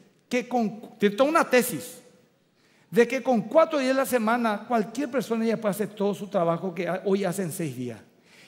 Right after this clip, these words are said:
¿Y qué quiere hacer los otros tres días? Que haga turismo interno, que estén en familia, que se cultiven intelectualmente, que vayan a un museo, que se diviertan,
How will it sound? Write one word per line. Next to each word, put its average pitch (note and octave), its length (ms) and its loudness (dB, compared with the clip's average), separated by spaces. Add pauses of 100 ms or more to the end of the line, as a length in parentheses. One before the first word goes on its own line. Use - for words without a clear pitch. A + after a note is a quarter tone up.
(140)
¿Y C#4 180 2
qué E4+ 180 0
quiere D#4+ 200 4
hacer C#4 260 6
los C4+ 140 4
otros C4 180 -2
tres B3 160 2
días? A#3 320 0 (1000)
Que G3+ 100 0
haga A3+ 240 0
turismo A3+ 340 0
interno, E3+ 580 -2 (280)
que - 100 -6
estén A3+ 420 0
en A3 160 -4
familia, E3 600 -2 (260)
que F#3 100 -6
se F#3+ 180 -6
cultiven G#3+ 520 -2
intelectualmente, E3+ 1080 -2 (280)
que F3+ 100 -4
vayan G#3 320 0
a G3 40 -2
un G3 140 0
museo, E3 520 -4 (420)
que F3 140 -4
se G#3+ 220 2
diviertan, F3+ 680 0